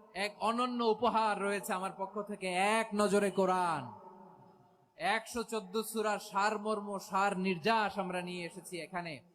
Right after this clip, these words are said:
বাংলা ভাষায় আমার জানা মতে খুব সম্ভবত এই প্রথম কাজ কেউ করে নাই।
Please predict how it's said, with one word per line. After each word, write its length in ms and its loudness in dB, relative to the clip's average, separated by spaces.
বাংলা 400 2
ভাষায় 600 2
আমার 420 0
জানা 240 0
মতে 260 -4
খুব 340 -4
সম্ভবত 420 -2
এই 200 2
প্রথম 360 -2
কাজ 300 -2
কেউ 200 -2
করে 280 -2
নাই। 220 -6